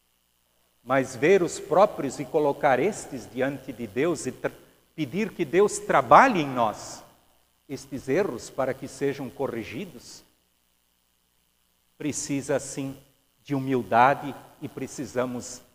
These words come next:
pedir que Deus conduza isto em nossas vidas.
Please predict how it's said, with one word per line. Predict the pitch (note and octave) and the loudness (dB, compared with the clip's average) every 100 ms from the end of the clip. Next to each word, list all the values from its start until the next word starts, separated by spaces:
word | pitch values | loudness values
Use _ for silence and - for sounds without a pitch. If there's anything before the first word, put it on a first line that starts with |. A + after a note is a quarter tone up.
| _ | _
pedir | - C#3+ C3+ F#3 - | -12 -10 -4 -4 -4
que | - | -6
Deus | B2 C#3 E3 - | -8 -6 -6 -8
conduza | - D#3+ C#3+ B2+ D#3+ A2+ A2 | -10 -8 -6 -2 -2 2 0
isto | A2 A2+ - - B2 - _ _ _ _ _ - | 0 -4 -10 -10 -12 -12 _ _ _ _ _ -12
em | C3 | -10
nossas | A2 G#2 G2+ - G#2+ | -6 -8 -8 -10 -12
vidas. | - G2+ - _ - - | -14 -18 -18 _ -18 -18